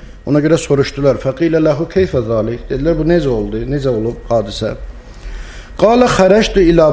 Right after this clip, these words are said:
ba'di nəvahil Mədinə." Deyir, mən bir gün, günlərin birində Mədinə şəhərinin ətrafına çıxdım. "Fi saati harra fəlaqiyəni Əbu Cəfər." Və İmam Baqir əleyhissalamla rastlaşdım.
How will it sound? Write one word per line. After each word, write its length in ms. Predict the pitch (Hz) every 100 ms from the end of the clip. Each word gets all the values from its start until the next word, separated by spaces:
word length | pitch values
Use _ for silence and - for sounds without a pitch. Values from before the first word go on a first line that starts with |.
| 139
ba'di 400 | 196 143 151 175
nəvahil 600 | 151 131 147 156 - 156
Mədinə." 540 | 131 120 120 123 101 82 - - -
Deyir, 180 | 196 220
mən 300 | 196 196 180
bir 120 | 185 151
gün, 220 | 151 156
günlərin 480 | 151 147 139 160 139
birində 400 | 120 113 110 117 143 170 - - - - 131
Mədinə 500 | 143 143 143 160 185
şəhərinin 560 | - 147 135 131 180
ətrafına 540 | 156 - 147 139 143 151
çıxdım. 380 | - 104 - 82 - - - - - - - - - - - - - - - - - - - - -
"Fi 220 | - 175
saati 560 | - 240 240 156 - 143
harra 760 | - - 190 180 196 202 202 - - - - - - -
fəlaqiyəni 720 | 151 147 139 185 190 185 185
Əbu 300 | - 135 127 117
Cəfər." 500 | 131 82 - 95 90 - -
Və 100 | 208 180
İmam 280 | 165 156 139
Baqir 320 | 143 135 180
əleyhissalamla 800 | 160 139 131 135 139 147 170 147
rastlaşdım. 640 | 117 - 107 - - 90